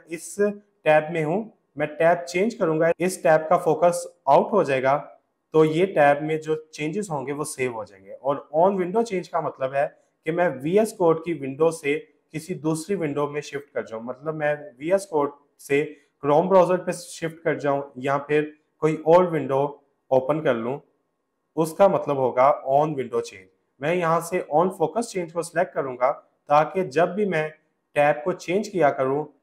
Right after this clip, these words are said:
तो जिस टैब में unsafe changes हों वो automatically safe हो जाए। मैं इस टैब में आऊँगा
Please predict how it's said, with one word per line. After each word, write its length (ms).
तो 160
जिस 280
टैब 240
में 160
unsafe 680
changes 440
हों 160
वो 220
automatically 680
safe 280
हो 100
जाए। 220
मैं 140
इस 160
टैब 200
में 100
आऊँगा 360